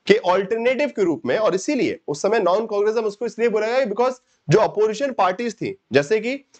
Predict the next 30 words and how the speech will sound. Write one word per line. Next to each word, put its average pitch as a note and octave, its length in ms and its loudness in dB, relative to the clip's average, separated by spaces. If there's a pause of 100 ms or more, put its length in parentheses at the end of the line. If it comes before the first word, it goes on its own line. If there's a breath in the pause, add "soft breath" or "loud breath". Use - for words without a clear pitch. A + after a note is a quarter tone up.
एक F#3+ 220 4
तरफ A3+ 180 0
दीनदयाल G#3+ 400 -2
उपाध्याय G3 400 0
की B3 140 -4
जनसंघ G#3+ 440 -2
पार्टी, C#3 320 0
भारतीय D#3 340 -2
जनसंघ, F3+ 400 -2 (320)
और D3+ 100 6
दूसरी F#3 280 -2
तरफ, B3+ 320 -2 (280)
अ, C#3 280 4
जो, E3+ 280 -2
अ, C#3+ 220 2
लोहिया F#3 600 0
की B3+ 340 -6 (160)
सोशलिस्ट A3 500 0
पार्टी, B2+ 360 -2 (560)
दोनों F#3+ 300 2
अपोजिट, A#3+ 640 -2
एक G3+ 160 2
समाजवादी, A3 680 0
एक A3 180 0
राइट G#3 280 0
विंग, C4 160 -2
एक C4 140 0
लेफ्ट B3+ 260 -2
विंग, B2 200 -2
ओके, C#3+ 180 -2